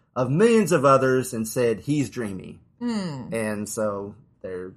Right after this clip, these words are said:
Speaker 1: Johnny Depp. So I know Johnny Depp right now, a lot of back and forth about what he did, what he didn't do, what his wife did, what she didn't do. I, I don't know. I can't keep up. I, but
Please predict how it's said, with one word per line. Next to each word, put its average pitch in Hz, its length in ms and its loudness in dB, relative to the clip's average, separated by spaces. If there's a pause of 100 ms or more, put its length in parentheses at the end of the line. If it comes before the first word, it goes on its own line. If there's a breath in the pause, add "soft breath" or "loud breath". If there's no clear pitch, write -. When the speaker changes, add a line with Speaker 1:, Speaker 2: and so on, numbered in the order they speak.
Speaker 1:
Johnny 92 240 -12
Depp. 78 280 -14
So 92 240 -6
I 123 200 2
know 151 280 2
Johnny 135 280 -2
Depp 135 220 0
right 131 200 0
now, 123 480 -2 (200)
a - 40 -14
lot 113 220 2
of 123 320 0 (400)
back 120 240 0
and 127 160 -4
forth 131 360 0
about 98 440 -4 (1120)
what 120 180 -2
he 123 120 0
did, 127 280 2
what 117 140 0
he 117 80 -2
didn't 120 280 -2
do, 120 240 0
what 117 120 -2
his 107 120 -6
wife 117 280 0
did, 120 200 -4
what 113 160 -2
she 120 100 -10
didn't 113 280 -4
do. 120 380 -6
I, 113 280 -2
I 107 180 4
don't 131 260 0
know. 120 400 0
I 107 140 0
can't 113 320 -10
keep 113 220 -8
up. 110 360 -2 (1040)
I, 107 140 -2
but - 480 -6